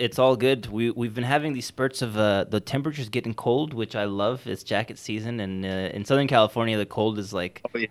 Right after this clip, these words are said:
Speaker 1: it's a, it's a, it's a gentle, polite cold. It's not
Speaker 2: Yep.
Speaker 1: like in the East
Speaker 2: Jacket
Speaker 1: Coast where
Speaker 2: season
Speaker 1: it's
Speaker 2: like no other. I know that. So
Speaker 1: Y-,
Speaker 2: that's
Speaker 1: yeah. <laughs> Yeah. So, you know, it's, uh, w-, it's always, it's always a happy time, uh, whenever we get these temperature shifts, and,
Speaker 2: Yeah.
Speaker 1: and, and also,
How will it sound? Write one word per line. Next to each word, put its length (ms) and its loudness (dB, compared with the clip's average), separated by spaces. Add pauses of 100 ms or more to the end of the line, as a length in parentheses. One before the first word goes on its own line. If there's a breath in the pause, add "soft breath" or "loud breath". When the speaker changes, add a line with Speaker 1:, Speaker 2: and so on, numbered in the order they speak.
Speaker 1:
it's 180 -2
a, 180 0
it's 160 -4
a, 160 -2
it's 160 -4
a 60 -2
gentle, 380 2
polite 340 2
cold. 300 0
It's 180 -8
not 80 6
Speaker 2:
Yep. 80 10
Speaker 1:
like 140 -2
in 80 -4
the 140 -4
East 160 0
Speaker 2:
Jacket 300 10
Speaker 1:
Coast 120 4
where 100 6
Speaker 2:
season 140 4
Speaker 1:
it's 60 0
Speaker 2:
like 160 0
no 60 -6 (140)
other. 260 4
I 40 0
know 140 0
that. 360 0
So 260 0
Speaker 1:
Y-, 220 4
Speaker 2:
that's 1200 2
Speaker 1:
yeah. 180 4
<laughs> 200 -16
Yeah. 280 4 (220 soft breath)
So, 520 6
you 100 4
know, 180 6
it's, 280 -2
uh, 340 6 (180)
w-, 240 -6 (100)
it's 180 2
always, 360 4
it's 200 -2
always 220 4
a 80 0
happy 260 2
time, 480 -4
uh, 280 -2
whenever 280 -2
we 140 -4
get 140 -6
these 160 -12
temperature 440 -8
shifts, 360 -6
and, 220 -2
Speaker 2:
Yeah. 120 -6
Speaker 1:
and, 400 2
and 260 4
also, 560 4